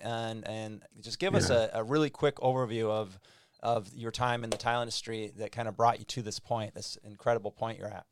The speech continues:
Speaker 2: Yeah, absolutely. Um, I was a fitness trainer, um,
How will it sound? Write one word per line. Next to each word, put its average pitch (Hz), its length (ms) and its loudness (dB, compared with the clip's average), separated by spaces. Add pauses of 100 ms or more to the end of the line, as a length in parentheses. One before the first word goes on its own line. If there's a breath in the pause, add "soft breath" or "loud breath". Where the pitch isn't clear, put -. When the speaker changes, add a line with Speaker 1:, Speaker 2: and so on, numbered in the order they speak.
(720 loud breath)
Speaker 2:
Yeah, 120 160 12
absolutely. 113 440 8 (280 loud breath)
Um, 117 640 12 (140)
I 123 380 10
was 101 500 12
a 90 80 6
fitness 90 380 4
trainer, - 400 4 (260)
um, 82 560 8